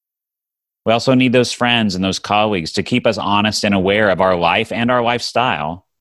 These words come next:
And we need a path, places, times, and spaces where we can assess where we are physically, emotionally, spiritually, relationsh-,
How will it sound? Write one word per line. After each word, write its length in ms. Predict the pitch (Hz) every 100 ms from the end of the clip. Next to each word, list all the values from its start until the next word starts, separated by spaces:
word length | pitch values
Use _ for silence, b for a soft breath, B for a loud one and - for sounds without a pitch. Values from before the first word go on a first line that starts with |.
| _ _ _ _ _ B B B
And 120 | 139
we 80 | 170
need 120 | 185
a 40 |
path, 640 | - 151 147 85 - - - _ _ _ _ _ B B B
places, 520 | - 139 - 101 87
times, 540 | - 117 120 117 104 90
and 140 | 90
spaces 580 | - 110 110 - 95 82
where 140 | 92
we 100 | 101
can 160 | 101 107
assess 540 | 95 - 113 113 113
where 140 | 104 95
we 120 | 95
are 340 | 98 113 90
physically, 640 | 82 117 113 113 - 90 80
emotionally, 760 | 92 98 110 110 - 95 85 78
spiritually, 720 | - 113 117 113 - 85 78
relationsh-, 720 | 87 95 113 110 104 -